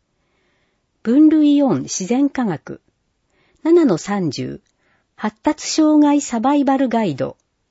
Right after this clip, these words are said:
借金玉。エーディーエイチディー当事者のどん底体験。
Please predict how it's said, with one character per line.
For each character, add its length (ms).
借 220
金 300
玉。 320
エ 200
ー 40
デ 80
ィ 200
ー 60
エ 80
イ 80
チ 160
デ 100
ィ 80
ー 40
当 280
事 100
者 160
の 340
ど 180
ん 100
底 240
体 260
験。 320